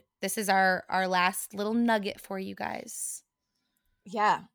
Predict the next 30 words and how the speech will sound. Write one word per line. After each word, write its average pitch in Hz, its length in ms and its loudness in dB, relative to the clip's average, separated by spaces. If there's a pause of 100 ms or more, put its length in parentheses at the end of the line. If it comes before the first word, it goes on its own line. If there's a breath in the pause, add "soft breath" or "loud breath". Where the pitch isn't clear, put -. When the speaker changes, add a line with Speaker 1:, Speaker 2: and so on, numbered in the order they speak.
(640)
Speaker 2:
Every 254 540 6 (380)
really 214 400 6
good, 196 600 4 (680)
entertaining 202 760 2
success 165 460 -2
story 247 560 0 (840 soft breath)
typically 269 400 2
starts 202 340 2
with, 180 140 -6
like, 180 260 -4
a 190 60 -4
failure 196 560 0 (180)
or 208 140 0
a 196 40 -4
struggle. 226 500 2 (420)
Speaker 1:
Right. - 180 -8 (1040)
I, 254 240 10
I 269 40 12
don't 269 180 6
feel 240 200 4
like 208 340 2
you 196 180 -2
hear 180 280 -2
about 170 360 -2
too 202 220 0
many 180 460 -6
things 175 320 -4
that 160 240 -4 (200)
you 190 160 -4
wanna, 180 300 -2